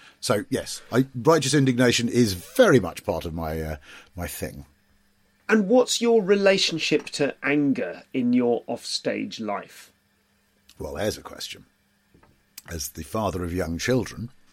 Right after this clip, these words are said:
Speaker 1: um, you might know something about this. I have never got angrier than I get with my children.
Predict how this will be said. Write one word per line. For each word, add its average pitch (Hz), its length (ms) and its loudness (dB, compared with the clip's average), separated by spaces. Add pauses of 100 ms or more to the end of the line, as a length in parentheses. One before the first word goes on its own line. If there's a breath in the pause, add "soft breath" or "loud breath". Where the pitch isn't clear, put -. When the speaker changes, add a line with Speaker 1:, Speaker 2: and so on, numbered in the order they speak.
(640 loud breath)
Speaker 1:
um, 90 540 0 (180)
you 95 180 -4
might 92 260 -4
know 87 140 -2
something 82 320 -4
about 82 280 -4
this. 90 160 -6
I 104 160 6
have 87 120 2
never 85 320 -4
got 71 160 -6
angrier 76 300 -6
than 73 120 -8
I 76 80 -8
get 71 160 -8
with 71 120 -12
my 73 100 -8
children. 73 400 -12